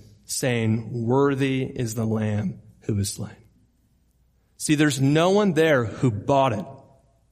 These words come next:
except the Lamb who shows the cost on his body. So please do not read Joseph as a story about how we can get on top.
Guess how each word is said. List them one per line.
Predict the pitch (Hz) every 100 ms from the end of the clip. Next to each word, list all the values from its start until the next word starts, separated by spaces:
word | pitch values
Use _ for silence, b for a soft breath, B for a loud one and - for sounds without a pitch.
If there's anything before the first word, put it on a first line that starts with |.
| - _ _ _ _ -
except | 127 - 139 -
the |
Lamb | 123 127 147 143 123
who | 120 110 123
shows | - - 160 151 117
the |
cost | 131 - 143 139 123 - -
on | - 117
his | 117 117
body. | 131 113 104 92 - _ _ _ _ _ _ _ _ _ _
So | -
please | 131 - - 165 214 208 151
do | 147
not | 139 147 156
read | 143 139
Joseph | 120 127 127 - 101 - - _ _ _ _ _
as | 127 123
a |
story | 123 - 139 131
about | 120 117
how | 110 120
we | 107 113 135
can | 139 120
get | 120
on | 110 104
top. | - 117 - -